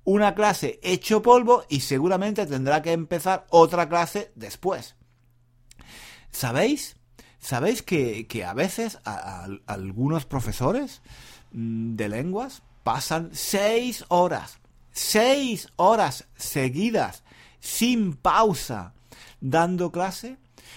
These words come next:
Muchas veces, muchas veces sin comer, muchas veces sin comer. Pensad, pensad en ello. <laughs> Pensad en ello la próxima vez que veáis a vuestros profesores de español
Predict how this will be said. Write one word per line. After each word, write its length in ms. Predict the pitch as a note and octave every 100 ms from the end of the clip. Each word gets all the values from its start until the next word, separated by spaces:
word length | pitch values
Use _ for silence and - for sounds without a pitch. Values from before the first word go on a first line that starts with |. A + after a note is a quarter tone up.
| -
Muchas 500 | A2+ D#3+ - A#3 G3+
veces, 420 | A3+ - D4 -
muchas 400 | B2 C3 C3+ D3
veces 280 | D#3+ F3 A3
sin 340 | - C3+ A#2
comer, 420 | - F#2 A2+ F3+ - _ -
muchas 300 | B2+ D3+ C3+
veces 220 | D#3 D3+
sin 100 | C3+
comer. 220 | - C3+ - - - - - -
Pensad, 580 | C#3 C3 - F#3+ G#3+ E3
pensad 420 | C#3 B2 - F#3
en 100 | A#3
ello. 240 | A3 D3+ A#2+ - - - -
<laughs> 100 | A#2+ - - - - - -
Pensad 460 | B2 A#2 E3+ F#3
en 80 | G#3
ello 180 | G#3 G3+
la 140 | F3
próxima 480 | E3+ F3 - F3+ E3
vez 180 | D#3+ D#3+
que 200 | - D3
veáis 440 | B2+ B2+ D3+ D3+
a 80 | D3+
vuestros 420 | C3+ C3 B2+ A#2+
profesores 640 | - A2 G2+ - B2 C#3 B2
de 100 | A2
español 420 | - A2+ C#3